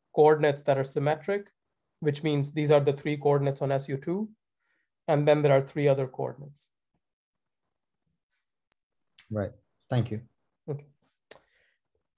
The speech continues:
Speaker 1: So, however, there are some more conventional subtleties like the existence of conformal anomaly, uh, blah, blah. You need to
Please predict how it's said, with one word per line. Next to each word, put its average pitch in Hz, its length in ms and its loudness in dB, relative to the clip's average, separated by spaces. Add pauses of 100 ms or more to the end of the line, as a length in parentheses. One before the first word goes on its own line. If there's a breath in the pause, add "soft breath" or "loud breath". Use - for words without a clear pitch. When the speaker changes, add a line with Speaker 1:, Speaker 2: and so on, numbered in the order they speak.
(1040)
Speaker 1:
So, 156 440 4 (180)
however, 214 380 6
there 160 180 2
are 165 60 2
some 165 240 0
more 165 380 0 (280)
conventional 170 580 0
subtleties 143 600 -4
like 131 300 -2
the 139 200 -6
existence 143 520 -2
of 143 160 -6
conformal 139 520 0
anomaly, 151 800 -2 (540)
uh, 131 100 -8
blah, 120 200 -4
blah. 151 240 4
You 139 160 2
need 139 220 -6
to 135 180 -8